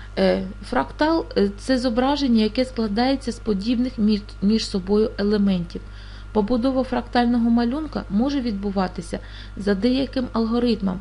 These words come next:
або шляхом автоматичної генерації зображень. Фрактальну графіку часто використовують для графічного представлення даних під час моделювання деяких процесів, для автоматичної генерації абстрактних зображень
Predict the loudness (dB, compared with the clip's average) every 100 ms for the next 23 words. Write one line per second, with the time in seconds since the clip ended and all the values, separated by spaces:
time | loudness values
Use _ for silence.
0 | -6 -4 0 0 0 -2 -2 -2 -4 -6
1 | -2 2 2 2 -2 0 0 2 2 2
2 | 0 -2 0 -2 0 0 0 0 -4 -8
3 | -12 -16 -16 -16 -14 0 2 4 2 2
4 | 0 0 0 -2 -4 -2 -2 -2 0 -2
5 | 0 0 0 0 0 0 -2 -4 -14 -16
6 | -10 0 2 2 2 0 -2 -4 0 0
7 | 0 -6 -4 0 0 2 0 -2 -2 0
8 | 0 0 -4 -8 -16 -10 -8 0 2 2
9 | 0 2 2 2 2 2 2 2 2 2
10 | 0 -8 -6 -8 -4 -2 -2 -6 -12 -12
11 | -16 -16 -2 2 2 2 2 2 2 -2
12 | 0 2 2 2 0 0 -2 -4 -6 -8
13 | -10 -10 -8 -8 0 2 2 2 2 2
14 | 2 2 2 0